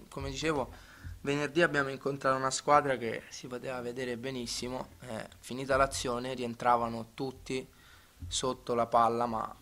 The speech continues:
di molto, e quindi alla fine arrivavamo alla tre quarti che trovavamo un po' i spazi chiusi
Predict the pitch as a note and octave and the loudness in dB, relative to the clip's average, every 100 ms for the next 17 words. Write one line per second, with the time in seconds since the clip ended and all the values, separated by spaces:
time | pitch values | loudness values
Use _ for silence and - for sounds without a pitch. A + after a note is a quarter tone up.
0 | - - B2+ C3+ B2 A#2 - D#3 G3 - | -20 -16 -8 -4 -4 -6 -4 -4 -4 -12
1 | - - - _ - - B2 B2 - C3+ | -20 -20 -20 _ -18 -4 -2 -2 -4 -4
2 | D#3+ D#3+ C#3 B2 A#2 G#2 - - - - | 0 0 0 0 -2 -2 -6 -18 -20 -20
3 | - - - C3 C3 D#3+ E3+ C#3+ C3 C3 | -20 -20 -6 -4 -2 0 2 4 6 6
4 | C3 C3 C3+ D#3 - D3+ D#3+ E3+ C#3+ - | 6 2 2 0 4 6 6 4 -2 -2
5 | B2+ B2+ B2+ B2 B2 B2+ A#2+ A#2+ - B2 | 0 2 2 -2 -4 0 0 -2 -2 -2
6 | - - C#3 C3 A#2+ D#3 | -2 -6 -4 -2 -2 -4